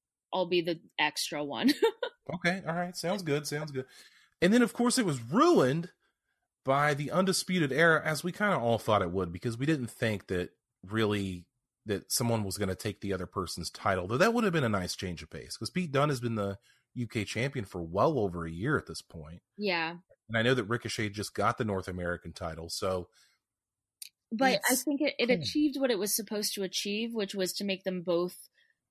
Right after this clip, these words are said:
Speaker 1: um, look strong, and they're both now, they remain faces. So, hey,
Speaker 2: Yeah.
Speaker 1: you did it.
Speaker 2: It's one of those matches where it's like,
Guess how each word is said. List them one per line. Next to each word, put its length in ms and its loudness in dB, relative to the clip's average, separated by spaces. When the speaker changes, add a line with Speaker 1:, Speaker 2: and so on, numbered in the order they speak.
Speaker 1:
um, 680 0
look 460 2
strong, 840 0
and 720 2
they're 220 2
both 380 2
now, 580 2
they 200 4
remain 460 -2
faces. 800 -10
So, 640 -2
hey, 440 -4
Speaker 2:
Yeah. 80 -4
Speaker 1:
you 60 -2
did 160 -4
it. 160 -8
Speaker 2:
It's 160 -8
one 120 0
of 80 -2
those 220 -2
matches 460 -2
where 640 2
it's 180 -6
like, 120 -2